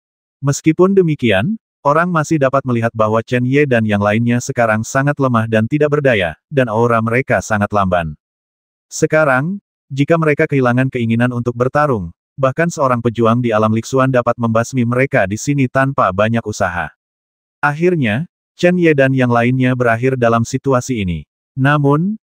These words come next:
sebelum kegembiraan muncul pada ekspresi dua Master Tianxuan dari klan Liu, ekspresi sangat ketakutan muncul di antara alis mereka. Peng!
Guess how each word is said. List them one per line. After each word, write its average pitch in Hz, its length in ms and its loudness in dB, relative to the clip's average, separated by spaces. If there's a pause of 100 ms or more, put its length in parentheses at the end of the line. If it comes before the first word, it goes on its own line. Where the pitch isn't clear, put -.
(200)
sebelum 160 320 2
kegembiraan 135 560 2
muncul 123 320 2
pada 120 240 0
ekspresi 117 480 -2
dua 117 160 2
Master 117 400 0
Tianxuan 123 480 0
dari 110 240 0
klan 139 240 0
Liu, 95 320 0 (240)
ekspresi 135 480 -2
sangat 135 320 0
ketakutan 117 480 -2
muncul 120 400 0
di 127 80 0
antara 135 480 0
alis 104 240 -4
mereka. 92 480 -4 (720)
Peng! 131 480 0